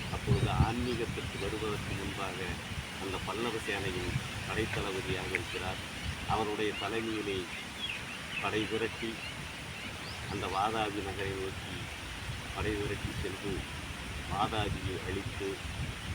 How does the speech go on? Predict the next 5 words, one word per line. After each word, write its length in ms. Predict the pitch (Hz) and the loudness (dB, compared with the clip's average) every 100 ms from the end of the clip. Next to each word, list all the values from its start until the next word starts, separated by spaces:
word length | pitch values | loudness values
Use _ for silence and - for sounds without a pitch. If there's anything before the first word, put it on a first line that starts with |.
| - 98 | -2 0
அந்த 160 | 101 | 0
வாதாபி 540 | 98 95 117 120 113 104 | 2 4 4 4 4 2
நகரையை 480 | 98 107 104 101 98 | 2 2 0 0 -2
தீக்கிரையாக்கினார் 960 | 95 101 101 104 95 92 - 92 90 90 | -2 -4 -2 0 2 2 0 -4 -4 -2
என்பதெல்லாம் 560 | 87 87 87 87 95 | -2 -2 -4 -4 -6